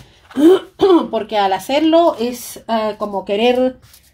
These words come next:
a la fuerza, eh, tomar la energía de la otra persona. Entonces, si esta persona ha llegado a ese punto de hastiarte, esto puede estar, eh, yendo camino hacia,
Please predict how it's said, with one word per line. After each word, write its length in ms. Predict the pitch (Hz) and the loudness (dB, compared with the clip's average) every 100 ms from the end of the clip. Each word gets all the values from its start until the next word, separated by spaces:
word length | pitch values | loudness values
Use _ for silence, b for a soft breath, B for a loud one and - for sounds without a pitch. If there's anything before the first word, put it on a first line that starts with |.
| b b _ _ | b b _ _
a 120 | - 226 | -4 -4
la 120 | 208 | -4
fuerza, 760 | - 311 - 277 233 196 175 | 0 -2 0 -2 0 0 -2
eh, 260 | 190 185 180 | -4 -4 -4
tomar 280 | 196 220 311 | -4 -2 -2
la 120 | 302 | -2
energía 400 | 226 170 - 160 | -4 -6 -8 -10
de 100 | 156 | -8
la 60 | 143 | -12
otra 180 | 127 - | -14 -18
persona. 480 | - - - - | -20 -12 -12 -12
Entonces, 680 | 151 - 196 190 - 214 202 | -18 -6 -6 -6 -4 -2 -2
si 240 | 196 202 185 | -4 -4 -4
esta 240 | 226 240 | 0 -2
persona 320 | 233 226 202 | -2 -6 -4
ha 40 | 180 | -2
llegado 340 | 170 175 208 | -2 0 0
a 20 | |
ese 180 | 208 175 | -2 -6
punto 420 | 170 196 202 175 | -6 -6 -6 -8
de 120 | 156 135 | -10 -12
hastiarte, 760 | - - 285 277 - - - - - - - - - B B B | -16 -8 -2 -2 -4 -12 -20 -16 -14 -14 -16 -16 -16 B B B
esto 280 | - 202 226 | -10 -6 -6
puede 200 | 208 185 | -2 -2
estar, 340 | 190 208 214 - | 0 -2 -2 -4
eh, 540 | 190 175 180 202 190 180 - - 190 | -2 -2 0 0 0 -4 -10 -16 -4
yendo 480 | 226 226 226 226 | -2 0 0 0
camino 480 | 226 202 202 226 226 | 0 -2 -2 -2 0
hacia, 680 | 226 - 196 185 170 160 160 | -2 -4 -4 -2 -2 -4 -8